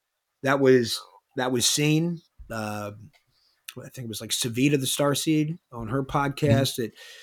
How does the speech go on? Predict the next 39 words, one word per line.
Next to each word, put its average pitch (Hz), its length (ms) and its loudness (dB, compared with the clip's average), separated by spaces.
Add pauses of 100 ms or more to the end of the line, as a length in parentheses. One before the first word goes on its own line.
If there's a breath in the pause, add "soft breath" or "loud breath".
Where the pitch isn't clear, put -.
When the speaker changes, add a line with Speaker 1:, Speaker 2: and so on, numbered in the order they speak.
(260 loud breath)
Speaker 1:
Eric 160 260 6
Mintel's 147 560 2
story 143 500 4
of 135 120 2
seeing 123 280 -2
five 120 360 -4
orbs 131 500 2 (420)
really 135 380 4
resonated 127 760 2
with 127 240 2
her. 139 400 2
She - 240 -6
had 110 100 0
had 117 180 -2
an 110 80 -6
experience, 131 880 0
and 104 140 -8 (440 loud breath)
it 139 120 -2
was 139 140 4
just, 143 360 2
it 139 140 0
was 123 180 0
wild 123 720 4 (1200)
to 160 100 4
just 135 280 2
see, 147 100 2
like, 120 220 -2
"Oh 208 120 2
man, 196 220 4
I 135 140 0
didn't 247 280 2
think 190 360 -4
anybody 151 520 4
else 139 280 4
had 147 340 -2
this 131 180 -2
five 120 360 -4
orb 113 240 -4
experience." - 680 -10